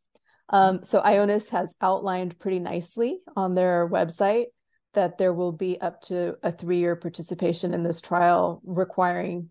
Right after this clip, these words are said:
anywhere from sixty-five to seventy-four in-person visits, including the screening process for eligibility, treatment, and then follow-up.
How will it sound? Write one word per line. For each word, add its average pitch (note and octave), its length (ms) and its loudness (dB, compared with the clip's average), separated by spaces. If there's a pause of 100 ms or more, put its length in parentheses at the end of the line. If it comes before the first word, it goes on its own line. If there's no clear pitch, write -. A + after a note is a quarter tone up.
(140)
anywhere F3+ 520 2
from F3 460 -4
sixty-five F3+ 720 0
to E3+ 80 -2
seventy-four E3+ 760 -2
in-person F3+ 680 -6
visits, A#3+ 520 2 (480)
including F#3 460 2
the G3 80 0
screening F#3 380 -4
process E3+ 500 -4
for - 180 -8
eligibility, E3+ 680 2
treatment, E3+ 440 -8
and F3 100 -2
then E3 140 -2
follow-up. F3 480 2